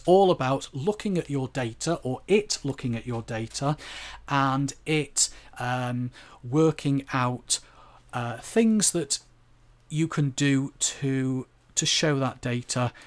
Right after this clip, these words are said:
vis-, primarily visually. So you've got, um, scale icons,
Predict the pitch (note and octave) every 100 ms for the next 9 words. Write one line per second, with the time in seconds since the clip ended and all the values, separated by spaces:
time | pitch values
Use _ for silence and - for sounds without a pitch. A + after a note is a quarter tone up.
0 | - - A2+ G#2+ A#2+ - - - _ -
1 | D#3 D3 D#3 D3 C3+ A#2 B2 - A2+ A2+
2 | - - B2+ B2 B2 - - _ B2+ A#2+
3 | A#2 G#2+ - - A#2 A#2 A2 A2 - -
4 | _ - - - C#3 C#3+ C#3 C#3 - C3+
5 | C#3 - C3+ C3+ C3 B2+ B2+ B2+ - -